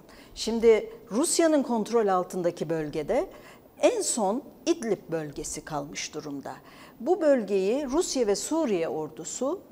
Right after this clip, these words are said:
diyorlar ki bu bölgede sıkışmış işte terör, cihaz-, cihadist gruplar var, cihatçı gruplar var.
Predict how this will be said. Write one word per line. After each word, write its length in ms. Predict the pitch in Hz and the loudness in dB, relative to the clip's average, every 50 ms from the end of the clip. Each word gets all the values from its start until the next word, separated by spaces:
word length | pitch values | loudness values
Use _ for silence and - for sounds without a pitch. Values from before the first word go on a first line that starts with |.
| - | -4
diyorlar 440 | 269 285 311 320 311 302 277 226 - | -2 -2 0 2 4 4 4 2 0
ki 260 | - - 214 247 277 247 | 2 2 2 2 2 0
bu 140 | 233 294 269 | -2 0 2
bölgede 580 | 247 220 202 180 170 180 175 147 165 160 156 - | 2 2 2 2 0 -2 -2 0 0 -2 -2 -2
sıkışmış 880 | - - - 269 - 254 220 - - - 175 165 165 - - - - - | -2 -2 -2 -2 -2 -2 -4 -4 -4 -6 -8 -8 -8 -10 -12 -12 -10 -8
işte 480 | 214 180 - - - 196 180 170 - - - - - - - - | -6 -6 -4 0 2 4 4 4 2 -2 -8 -18 -20 -20 -20 -6
terör, 360 | - 247 247 240 233 214 196 180 | 2 6 8 8 8 8 6 2
cihaz-, 460 | 160 160 208 214 214 226 202 180 - - - - | 0 0 -2 0 0 0 -2 -2 -4 -10 -12 -4
cihadist 680 | 170 202 202 196 190 175 233 220 - - - - - - | -2 -2 0 0 0 0 0 0 0 -2 -4 -8 -8 -6
gruplar 460 | 185 170 175 175 - 175 175 175 170 | -4 -2 -2 -2 0 2 2 2 2
var, 260 | 147 151 147 175 - - | 2 -2 -4 -4 -6 -8
cihatçı 420 | - 170 175 156 165 - - - 226 | -8 -8 -6 -6 -6 -4 -2 -2 0
gruplar 500 | 196 180 151 147 - - 165 160 156 139 | 0 0 -2 -4 -4 -2 -2 -2 -2 -2
var. 220 | 151 151 190 - | -4 -6 -6 -6